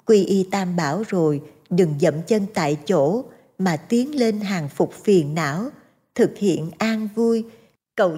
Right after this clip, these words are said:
giải thoát luân hồi và cứu cánh thành Phật. Phát tâm Bồ Đề là tự đánh thức Phật tánh sẵn có nơi mình,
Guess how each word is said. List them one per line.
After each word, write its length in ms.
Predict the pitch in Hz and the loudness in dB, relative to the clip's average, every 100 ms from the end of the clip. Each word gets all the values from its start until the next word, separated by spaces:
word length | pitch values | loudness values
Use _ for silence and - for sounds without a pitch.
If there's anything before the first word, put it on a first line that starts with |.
| 147 | -2
giải 260 | 170 175 - | -2 -2 -6
thoát 180 | 277 - | -8 -6
luân 320 | 214 233 226 | -2 -2 -2
hồi 420 | 202 190 175 151 143 - | -2 0 2 0 -4 -16
và 400 | 151 185 151 - - | -4 -2 -2 -6 -4
cứu 260 | 214 247 - | -2 0 -2
cánh 240 | 233 220 302 - | -4 -4 -8 -12
thành 240 | - 180 139 | -6 -6 -6
Phật. 400 | - 180 151 - _ _ _ _ _ _ _ _ _ | -2 -2 -2 -12 _ _ _ _ _ _ _ _ _
Phát 300 | 247 277 - | -2 -2 -2
tâm 260 | 214 190 170 | 0 0 0
Bồ 200 | 175 147 | 0 2
Đề 360 | 160 156 143 139 - _ - | 0 0 -2 -6 -18 _ 0
là 180 | 190 | 0
tự 320 | 151 - 156 160 | 0 0 0 0
đánh 180 | 202 208 | -4 -4
thức 160 | 285 269 | -6 -6
Phật 260 | - 180 - | -2 -2 -2
tánh 320 | 208 208 269 | -4 -4 -6
sẵn 260 | 269 - 147 180 - | -8 -8 -6 -8 -4
có 220 | 214 254 | -4 -2
nơi 240 | 247 214 185 | -2 -2 0
mình, 280 | 185 151 | 0 -2